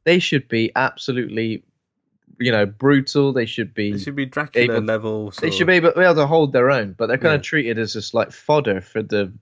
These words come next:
Speaker 1: for this villain to kinda, to, to
Speaker 2: Yeah.
Speaker 1: elevate this villain who isn't even a pure blood vampire, to elevate him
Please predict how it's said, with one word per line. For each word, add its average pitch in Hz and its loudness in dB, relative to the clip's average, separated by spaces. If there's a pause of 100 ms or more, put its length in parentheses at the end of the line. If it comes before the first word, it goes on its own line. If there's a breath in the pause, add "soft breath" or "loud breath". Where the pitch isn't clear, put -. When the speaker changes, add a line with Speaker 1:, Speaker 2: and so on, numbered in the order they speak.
Speaker 1:
for 117 -4
this 110 -2
villain 107 2
to 104 -6
kinda, 98 -6
to, 110 -10
to 131 -2
Speaker 2:
Yeah. 135 0
Speaker 1:
elevate 131 2
this 127 -6
villain 123 -2
who 120 0
isn't 143 0
even 123 -4
a 113 -4
pure 123 0
blood 110 2
vampire, 117 -2 (340 soft breath)
to - -6
elevate 120 2
him 110 -6